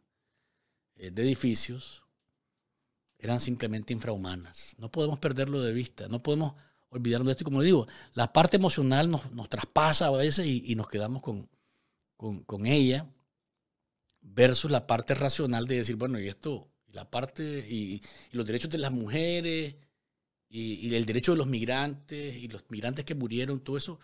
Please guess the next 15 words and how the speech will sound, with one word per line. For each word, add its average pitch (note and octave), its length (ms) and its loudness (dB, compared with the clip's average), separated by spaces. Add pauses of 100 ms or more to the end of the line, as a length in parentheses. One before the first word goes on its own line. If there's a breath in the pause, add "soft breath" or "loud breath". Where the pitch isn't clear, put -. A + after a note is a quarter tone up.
(460 soft breath)
lo F2+ 80 -20
hacemos C3+ 260 -10
a D3 40 -6
un C#3+ 100 -8
lado C3+ 140 -2
y C3+ 60 -4
creo B2 220 -6
que, C#3 220 -8 (120)
eh, G2+ 340 -12
es A2 80 -6
importante C3 560 -4
la C3 100 2
reflexión A#2+ 640 0 (520 soft breath)
siempre, B2+ 680 -2
eh, F2+ 580 -8